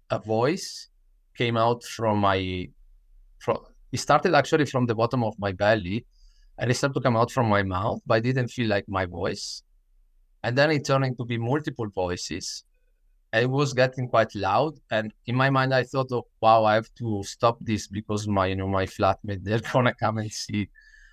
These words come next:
what's going on." And as I thought that, this thing stopped, and I felt like someone just dragged me up in the, uh,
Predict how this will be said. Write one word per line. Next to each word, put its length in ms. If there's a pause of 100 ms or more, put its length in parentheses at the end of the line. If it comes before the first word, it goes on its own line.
(180)
what's 240
going 340
on." 300 (1080)
And 140
as 160
I 80
thought 320
that, 300
this 280 (1400)
thing 180
stopped, 500 (460)
and 340
I 140
felt 260
like 160
someone 500
just 440 (100)
dragged 300
me 120
up 240
in 320
the, 440
uh, 260